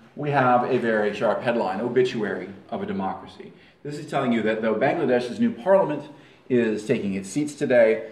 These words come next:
that this follows a sham election in which, uh, the main opposition won only six seats after a very heavy thumb on the scales from every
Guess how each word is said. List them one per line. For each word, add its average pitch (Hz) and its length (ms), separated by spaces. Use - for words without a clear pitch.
that - 100
this 117 140
follows 104 560
a 101 260
sham 104 380
election 139 540
in 113 220
which, - 340
uh, 101 360
the 113 100
main 123 160
opposition 113 500
won 104 160
only 95 160
six - 320
seats - 560
after 107 280
a - 20
very 127 480
heavy 107 540
thumb 113 220
on 98 180
the - 60
scales 139 380
from 117 200
every 110 400